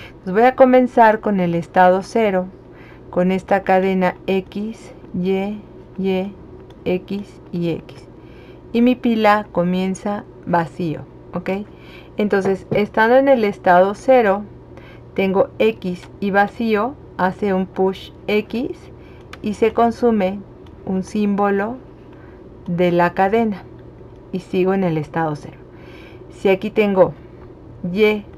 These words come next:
con X, como es este caso de transición, pasamos al estado uno, ¿sí? La pila se queda igual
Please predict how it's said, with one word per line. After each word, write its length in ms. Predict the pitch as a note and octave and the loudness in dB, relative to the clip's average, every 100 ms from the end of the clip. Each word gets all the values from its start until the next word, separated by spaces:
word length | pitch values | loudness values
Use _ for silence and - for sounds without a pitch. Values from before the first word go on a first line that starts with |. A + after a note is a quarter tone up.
| - | -6
con 260 | G#3+ G#3 | -2 0
X, 460 | G#3 G3 G3 G#3+ - | -2 -4 -8 -10 -12
como 260 | - E3+ F3 | -4 -2 -2
es 140 | F3 | -2
este 240 | F3+ - F#3+ | -6 -6 -4
caso 380 | G#3 G3 G3 F#3 | 2 2 0 -2
de 120 | F3+ | -4
transición, 880 | - F3+ F3 F3+ G#3 F#3 A3 G3 G3 - - - - - - - | 0 2 2 0 -6 -6 -2 -2 -6 -18 -20 -20 -20 -20 -20 2
pasamos 640 | F#3+ F#3 G3 F#3 F#3 F#3 - | 2 4 2 4 2 0 -4
al 260 | F3+ F3+ E3 | -2 0 -2
estado 580 | D#3+ - E3+ E3 F3+ G#3 | -6 0 2 4 4 4
uno, 380 | A3+ A3 G#3+ D#4+ - - - - | 2 0 -2 -6 -14 -20 -20 -20
¿sí? 340 | - F#3 A3+ - - - - - - - F3 | -6 -6 -6 -12 -20 -20 -20 -20 -20 -10 2
La 300 | G3+ F#3+ - | 4 4 2
pila 540 | A#3 A3 A3 A#3+ F4+ - - - | -2 2 2 0 -4 -14 -20 -6
se 140 | F3 | -6
queda 340 | D#3+ E3 E3 F3+ | -4 -4 0 0
igual 500 | F#3 G#3 A3 B3+ | 0 4 4 2